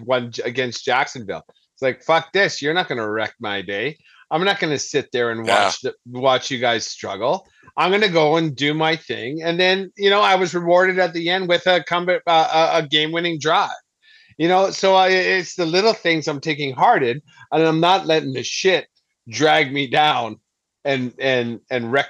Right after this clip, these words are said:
Speaker 1: my day, wreck my week, or whatever it is.
Speaker 2: Yeah,
Speaker 1: And I'm
Speaker 2: 'cause, uh, y-, y-, and you think about it, it, it ain't, I mean, it's, I, it's sportscast telling people not to watch, a sports <laughs> podcast telling people not, not to watch sports and not to care about it, but it's, uh,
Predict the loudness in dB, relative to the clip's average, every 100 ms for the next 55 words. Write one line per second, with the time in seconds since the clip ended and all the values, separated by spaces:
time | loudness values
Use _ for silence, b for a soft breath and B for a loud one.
0 | -4 -4 -2 -2 -2 -2 -6 -8 -6 -8
1 | -8 -10 -10 _ -10 -10 -8 -10 -10 -12
2 | -14 -12 -10 -4 0 0 2 0 0 -2
3 | -6 -4 -2 0 0 0 0 0 0 2
4 | 2 4 2 2 2 4 2 0 -6 -6
5 | -8 -6 -4 -2 -4 -4 -16 -16 -10 -12
6 | B B B _ -8 -2 -2 -2 -2 -2
7 | -2 -4 -4 -4 -4 -4 -2 -4 -4 -8
8 | -10 -8 -8 -8 -2 0 0 -4 -2 0
9 | -2 0 -2 2 0 -2 -6 -6 -6 -2
10 | -2 -2 -4 -4 -4 -6 -4 -2 0 -2
11 | -2 -4 -6 -6 B B B -2 0 2
12 | 4 4